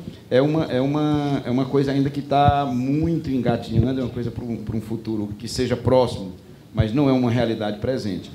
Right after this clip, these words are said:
E, em relação à, à colocação do colega, eu também vou, vou dar minha opinião a respeito, é nós lembrarmos que a nossa atividade, ela não é judicial.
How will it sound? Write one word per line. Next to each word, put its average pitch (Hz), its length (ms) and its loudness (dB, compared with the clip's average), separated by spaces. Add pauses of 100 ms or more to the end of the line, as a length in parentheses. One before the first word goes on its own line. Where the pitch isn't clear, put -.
(300)
E, 170 380 4
em 143 40 6
relação 139 440 4
à, 113 280 2
à 104 40 -2
colocação 107 440 0
do 104 120 -2
colega, 107 440 -2 (400)
eu 113 120 -4
também 110 240 -2
vou, 104 320 0
vou 98 200 -8
dar 104 160 0
minha 107 120 0
opinião 104 420 -2
a 101 40 -2
respeito, 131 560 0 (520)
é 131 140 4
nós 156 760 4
lembrarmos 151 760 4
que - 80 2
a 131 80 4
nossa 147 260 2
atividade, 123 640 2
ela 135 160 6
não 135 340 6
é 131 160 4 (380)
judicial. 117 840 0